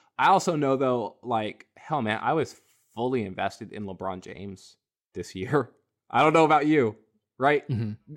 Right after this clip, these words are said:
Speaker 1: Like,
Speaker 2: No, no, and I, I don't mean to say that I wasn't, right? Like, like, it was, and hell, I got to go to the games. Like, it was freaking cool to watch that
Speaker 1: it's
Speaker 2: dude
Speaker 1: more,
Speaker 2: in
Speaker 1: though,
Speaker 2: person.
Speaker 1: that I, I just think fans, like, a lot of fans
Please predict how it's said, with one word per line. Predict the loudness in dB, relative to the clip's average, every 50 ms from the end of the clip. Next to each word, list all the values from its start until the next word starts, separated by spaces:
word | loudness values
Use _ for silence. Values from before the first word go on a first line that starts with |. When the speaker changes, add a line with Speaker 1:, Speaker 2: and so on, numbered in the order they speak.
| -14 -8 0
Speaker 1:
Like, | 2 2 2 2 -2 -8 -18 _ -20 -20 _ -4
Speaker 2:
No, | 0 2 4 4
no, | 4 4
and | 2 0 -2
I, | -4 -6 -4 -2 0
I | 2
don't | 2 2 2
mean | 2 2 2
to | 2
say | 2 2 0 0
that | 2 0
I | 0 0
wasn't, | 0 0 0 0 0 -4 -8 -8 -6
right? | -4 -4 -4 -4
Like, | -6 -6 -6 -6 -6
like, | -6 -6 -2 -2
it | -2
was, | -2 -4 -6 -8
and | -8 -6 -6 -6 -6 -10 _ _ -6
hell, | -2 -2 0 0
I | 0
got | -2 -2 -2
to | 0
go | 2 2
to | 2 2
the | -2
games. | -4 -4 -4 -4 -4 -4
Like, | -4 -6 -4 -4
it | -6
was | -6 -6 -8
freaking | -8 -2 -2 0 0 0 -4 -6
cool | -4 -2 0 0 0
to | 2
watch | 2 0 0 0 -4 -2
that | 2 2 2
Speaker 1:
it's | 4 2
Speaker 2:
dude | 0 0
Speaker 1:
more, | 2 0 0
Speaker 2:
in | 0
Speaker 1:
though, | 2 2 2
Speaker 2:
person. | 2
Speaker 1:
that | 0 -2 -2 -4 -8 _ _ _
I, | 0 0 0 0 0 0
I | 0 2
just | 0 -2 -2
think | -4 -4 -4 -6 _
fans, | -2 0 0 0 0 -2 -4 -4 -2
like, | 0 0 0 0 -4 -6 -10 _ _ _ _ _ 0
a | 0
lot | 2 4 4 4 4
of | 2 0 -2
fans | -4 -4 -2 -2 -2 -2 -2 -2 -4 -6 -10 -14 -18 -20